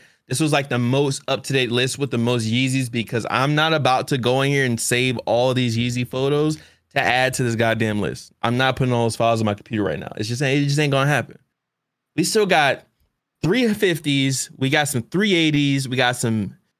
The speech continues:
minivans. We got some O G five hundreds, V twos, V three,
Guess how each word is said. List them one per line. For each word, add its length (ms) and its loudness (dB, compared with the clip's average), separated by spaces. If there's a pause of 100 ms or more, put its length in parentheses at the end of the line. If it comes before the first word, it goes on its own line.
(220)
minivans. 960 2
We 100 -4
got 160 2
some 280 -2 (220)
O 160 2
G 140 0
five 280 2
hundreds, 680 0 (500)
V 220 0
twos, 600 0 (100)
V 320 -2
three, 560 0